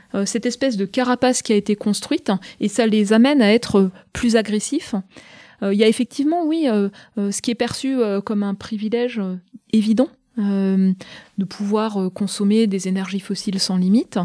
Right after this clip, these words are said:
euh, bah, rentrer dans cette vision du monde, euh, le, le, les, les cons-, les, les contraintes liées à un climat qui se réchauffe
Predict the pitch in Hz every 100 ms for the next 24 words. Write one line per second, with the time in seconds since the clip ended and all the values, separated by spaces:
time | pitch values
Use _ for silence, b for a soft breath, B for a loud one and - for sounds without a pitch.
0 | 170 B B B - 190 185 185 180 B
1 | B 196 202 240 240 294 233 214 220 190
2 | 226 214 220 208 220 262 226 175 B B
3 | 196 190 190 185 180 B - 208 - 202
4 | - 196 - 202 - 220 - - 196 -
5 | 196 202 220 - 339 - - 214 226 233
6 | 202 190 - 214 208 208 202 - 208 -
7 | 294 339